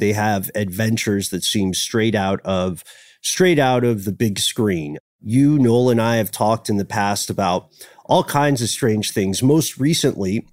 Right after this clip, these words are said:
in U S presidential lore, we talked about Abraham Lincoln's former career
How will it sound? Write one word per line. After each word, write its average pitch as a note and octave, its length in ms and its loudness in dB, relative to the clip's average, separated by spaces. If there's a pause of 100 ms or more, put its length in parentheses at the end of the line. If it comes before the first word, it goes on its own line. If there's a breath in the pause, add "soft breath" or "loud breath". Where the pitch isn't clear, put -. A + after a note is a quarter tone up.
in A2+ 120 2
U B2 180 4
S A#2+ 140 0
presidential G#2+ 680 -2
lore, G2+ 300 0 (240 loud breath)
we B2 160 2
talked C3 360 0
about B2+ 460 0
Abraham C#3 680 2
Lincoln's B2 540 2
former D#3+ 480 0
career C#3+ 640 0